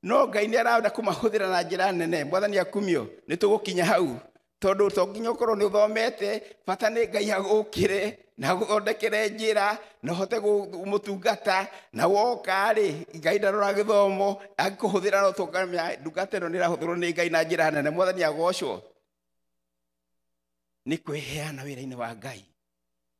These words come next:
Na kwĩheana tũtakeheana rĩngĩ. Na ũreheana nĩ ũndũ wa kĩ? Tondũ nĩ ũraririkana Ngai nĩ ma, ma, ma, ma, nĩ wanjĩkĩire ũndũ mũnene, na nĩkĩo ndĩ haha. Mwathani akumio. Atĩ nĩ ũrahata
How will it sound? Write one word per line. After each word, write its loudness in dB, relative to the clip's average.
Na -14
kwĩheana -6
tũtakeheana -10
rĩngĩ. -20
Na -4
ũreheana -4
nĩ -4
ũndũ -10
wa -4
kĩ? -12
Tondũ -8
nĩ -4
ũraririkana -8
Ngai -4
nĩ -6
ma, -8
ma, -10
ma, -12
ma, -12
nĩ -12
wanjĩkĩire -10
ũndũ -10
mũnene, -12
na -12
nĩkĩo -6
ndĩ -10
haha. -10
Mwathani -8
akumio. -6
Atĩ -8
nĩ -6
ũrahata -8